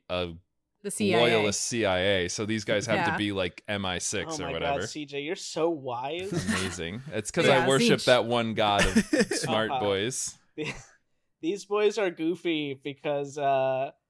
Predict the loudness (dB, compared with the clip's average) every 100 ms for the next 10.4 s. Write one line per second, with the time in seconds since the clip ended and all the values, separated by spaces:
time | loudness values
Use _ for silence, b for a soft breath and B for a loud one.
0 | _ _ _ _ _ -6 -2 -2 0 0
1 | 0 -2 0 -2 -2 -4 -6 -4 -6 -4
2 | -6 -6 -4 -4 -4 -6 -6 -6 -2 0
3 | 0 -2 -2 -2 -2 -4 -10 -6 -4 0
4 | 0 0 -8 -12 -6 0 6 8 8 6
5 | 2 -2 4 6 6 2 -10 -20 _ -2
6 | 2 2 2 2 0 -12 -8 -2 -2 -4
7 | -10 -10 -4 4 6 6 4 -2 -8 -8
8 | -4 0 2 0 -2 0 0 0 0 0
9 | 0 -2 -6 -8 -2 -2 2 2 2 -4
10 | -6 -6 -8